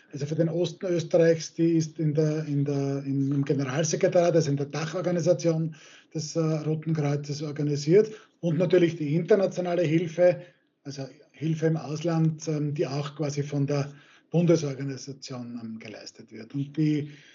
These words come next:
ähm, Landesverbände leisten, äh, ihre Hilfe auf Basis meistens von Landesgesetzen, weil, äh, die Verfassung,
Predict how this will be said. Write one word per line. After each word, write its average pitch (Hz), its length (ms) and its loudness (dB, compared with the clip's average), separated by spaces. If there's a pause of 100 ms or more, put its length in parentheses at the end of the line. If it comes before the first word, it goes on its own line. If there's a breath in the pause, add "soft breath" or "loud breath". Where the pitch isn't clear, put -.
(220 loud breath)
ähm, 151 320 -2
Landesverbände 185 640 4
leisten, 170 640 0
äh, 190 280 0
ihre 190 140 8
Hilfe 196 380 4
auf 170 100 -2
Basis 170 400 0
meistens 165 480 -2
von 180 160 -2
Landesgesetzen, 165 1040 -2
weil, 160 300 4 (400 loud breath)
äh, 165 320 4
die 165 80 0
Verfassung, 160 880 0